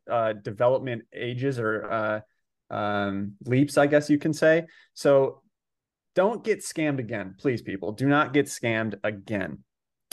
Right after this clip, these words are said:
Um, furthermore, let's talk a little bit about a developing child. There's something called the blood-brain barrier. That is what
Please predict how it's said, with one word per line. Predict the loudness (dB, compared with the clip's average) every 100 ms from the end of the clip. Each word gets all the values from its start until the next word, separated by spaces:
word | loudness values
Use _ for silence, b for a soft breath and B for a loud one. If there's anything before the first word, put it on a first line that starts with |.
| -8
Um, | 2 4 4 2 -2 b b b b b
furthermore, | 4 6 8 6 4 2 -4 -8
let's | 0 0 2
talk | 0 0
a |
little | 2 2
bit | 4 2
about | 2 2 2 0
a |
developing | -4 0 0 0 -8
child. | -4 -4 -6 -10 _ _ _ _ _ -2
There's | 0
something | 0 0
called | 2 2
the | 4
blood-brain | 4 4 4 2 2
barrier. | 2 0 -2 -8 -16 _ _ _
That | -2 2 2
is | 0 -4
what | -2 2 2 0